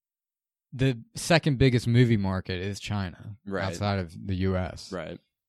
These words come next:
Speaker 1: And a lot of movies are focusing towards China now, like movies like The Meg, where it's like the
Speaker 2: Yeah, like the whole,
Speaker 1: co-actress
Speaker 2: yeah,
Speaker 1: is like
Speaker 2: right.
Speaker 1: a Chinese.
Speaker 2: Or like Pacific Rim,
Speaker 1: Mm-hmm.
Speaker 2: you know,
Speaker 1: Yeah,
Speaker 2: stuff like
Speaker 1: I mean,
Speaker 2: that.
Speaker 1: Legendary Pictures, they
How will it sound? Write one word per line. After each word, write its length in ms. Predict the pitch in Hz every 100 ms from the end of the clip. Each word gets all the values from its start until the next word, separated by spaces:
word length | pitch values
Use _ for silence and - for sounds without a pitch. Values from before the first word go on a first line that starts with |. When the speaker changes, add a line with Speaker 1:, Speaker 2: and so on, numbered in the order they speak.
| _ _ _ _ -
Speaker 1:
And 180 | 110 104
a 40 |
lot 240 | 104 127 135
of 160 | 107 -
movies 460 | 117 107 104 101 92
are 340 | 95 92 92 - _ _
focusing 600 | - - 135 - 95 87
towards 300 | 90 104 90 -
China 320 | 101 90 87
now, 280 | 95 113 98
like 160 | 90 98 _ _ _ _ _ -
movies 340 | 120 123 117
like 220 | 107 107 -
The 60 |
Meg, 500 | 98 95 107 110 104 98
where 220 | 104 98
it's 160 | 98 -
like 220 | 98 90
the 200 | 104 95
Speaker 2:
Yeah, 220 | 127 120 110 113
like 240 | 107 104
the 20 | 98
whole, 100 | 107
Speaker 1:
co-actress 180 | 104 104
Speaker 2:
yeah, 260 | 101 95
Speaker 1:
is 60 | 90
like 120 | 95
Speaker 2:
right. 180 | 87 87
Speaker 1:
a 340 | 92 92 90 -
Chinese. 720 | - 101 95 104 98 101 104 - _
Speaker 2:
Or 60 | 104
like 160 | 101 -
Pacific 400 | 95 101 87 -
Rim, 560 | 87 85 85 85 85 87
Speaker 1:
Mm-hmm. 360 | 143 131 123 123
Speaker 2:
you 60 |
know, 60 | 85
Speaker 1:
Yeah, 100 | 120
Speaker 2:
stuff 120 | 101
like 100 | 85
Speaker 1:
I 20 | 135
mean, 160 | 135
Speaker 2:
that. 80 | 117
Speaker 1:
Legendary 500 | 117 117 110 101 92
Pictures, 480 | - 95 - 90 82
they 260 | 95 95